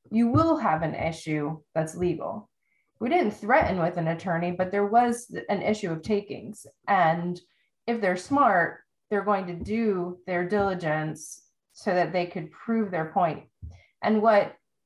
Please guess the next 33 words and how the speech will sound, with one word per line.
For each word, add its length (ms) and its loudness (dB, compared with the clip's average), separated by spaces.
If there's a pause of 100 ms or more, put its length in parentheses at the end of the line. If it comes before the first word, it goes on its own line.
happened 420 2
in 120 -4
Clatsop 420 2
County 300 -4
is 320 -10 (320)
the 100 -2
data 260 6
showed 540 2 (200)
that 220 4
we, 440 -4 (120)
we 180 0
were, 200 0
weren't, 460 2 (560)
uh, 260 4
creating 400 0
a 20 -2
housing 460 0
crisis. 640 -10
They 100 -2
did 160 -2
a 60 -4
heat 400 -6
map 280 0
of 120 -4
where 260 -2
all 220 0
of 40 -6
them, 360 -6
they 160 -4
were. 520 0 (400)
Uh, 320 2
I 140 2
think 460 -4